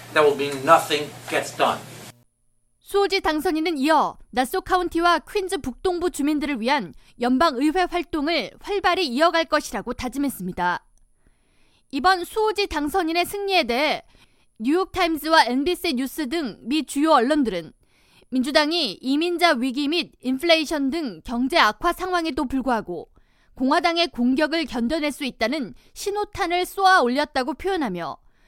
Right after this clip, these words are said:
Speaker 2: 조지 산토스가 차지했던 공화당 의석을 민주당이 한 석 더 가져온 것 이상의 의미를 가진다고 전했습니다. 수오지 후보 캠페인 측에 따르면 이르면 십오 일부터 탐 수오지 당선인은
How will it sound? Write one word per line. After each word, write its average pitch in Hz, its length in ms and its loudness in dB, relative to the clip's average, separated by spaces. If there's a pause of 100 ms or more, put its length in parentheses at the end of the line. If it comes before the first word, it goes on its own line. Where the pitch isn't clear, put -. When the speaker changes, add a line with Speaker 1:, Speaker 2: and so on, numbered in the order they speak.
(240)
Speaker 2:
조지 277 320 -2
산토스가 359 640 -2
차지했던 294 800 -4 (160)
공화당 302 480 2
의석을 214 500 -4 (460)
민주당이 302 500 2
한 359 240 -4
석 - 240 0
더 277 140 2
가져온 277 520 0
것 302 240 0
이상의 330 440 0
의미를 285 420 -2
가진다고 233 540 -4
전했습니다. 180 760 -2 (1000)
수오지 403 340 -2
후보 392 300 2
캠페인 381 480 -2
측에 - 180 -4
따르면 285 560 -2 (240)
이르면 339 380 0
십오 403 300 0
일부터 226 500 -4 (340)
탐 370 280 0
수오지 339 420 -2
당선인은 247 680 -4